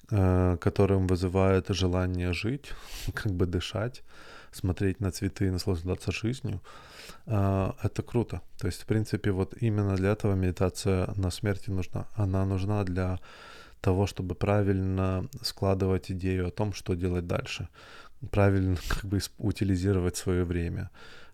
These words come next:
не заниматься фигней, не бороться, там, ругаться с людьми, которыми не стоит ругаться.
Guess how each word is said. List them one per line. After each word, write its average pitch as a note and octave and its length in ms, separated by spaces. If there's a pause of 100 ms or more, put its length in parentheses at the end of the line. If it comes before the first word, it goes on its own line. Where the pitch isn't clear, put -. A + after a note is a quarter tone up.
не G2 220
заниматься F#2+ 680
фигней, F2+ 680 (100)
не G2 720 (520)
бороться, F#2+ 640 (260)
там, F2+ 340
ругаться F#2 640
с - 100
людьми, F#2 280
которыми F2+ 400
не F2+ 60
стоит - 360
ругаться. F#2 540